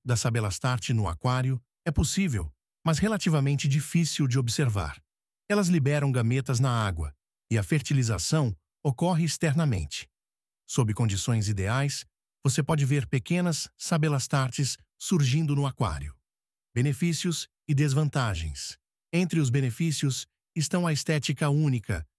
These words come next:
e a ajuda na filtragem da água. No entanto, como desvantagem, elas são sensíveis a mudanças na qualidade da água e podem retrair seus tentáculos por longos períodos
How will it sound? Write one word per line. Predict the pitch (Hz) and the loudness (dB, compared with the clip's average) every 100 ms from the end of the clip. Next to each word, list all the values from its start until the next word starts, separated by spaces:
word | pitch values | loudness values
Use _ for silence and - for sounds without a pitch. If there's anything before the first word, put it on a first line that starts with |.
| _ - | _ -2
e | 208 | 0
a | 190 | 2
ajuda | 160 117 175 165 | 0 0 0 0
na | 151 | 0
filtragem | 139 151 123 139 135 127 | 0 -2 0 0 0 0
da | 135 139 | 0 0
água. | 101 85 85 80 67 _ _ _ _ _ _ _ _ | 0 -2 -4 -6 -8 _ _ _ _ _ _ _ _
No | 123 | 0
entanto, | 135 123 147 139 143 - _ _ | 2 2 0 0 -4 -6 _ _
como | - 190 175 | -2 0 2
desvantagem, | 160 131 143 123 135 143 143 147 - _ _ - | 0 0 0 0 0 0 0 -2 -6 _ _ -4
elas | 151 151 | -2 0
são | - 160 | 0 -2
sensíveis | 143 170 147 - 202 147 127 | 0 0 0 0 0 0 0
a | 139 | 0
mudanças | 139 131 156 151 160 | 0 0 0 0 0
na | 135 131 | 0 0
qualidade | 156 147 135 156 165 143 | 0 0 0 0 0 0
da | 147 | 0
água | 135 127 101 82 76 _ _ _ | 0 0 -2 -6 -8 _ _ _
e | 170 | -4
podem | 143 156 151 151 | 0 0 0 2
retrair | 131 165 170 147 151 143 | 2 0 0 0 0 0
seus | 151 135 | -2 -2
tentáculos | 147 120 147 143 147 143 135 - _ _ _ | 0 0 0 -2 0 0 -2 -8 _ _ _
por | 185 165 | 0 2
longos | 185 220 202 - | 2 -2 -4 -4
períodos | 190 139 139 135 135 - | -2 0 0 0 -4 -6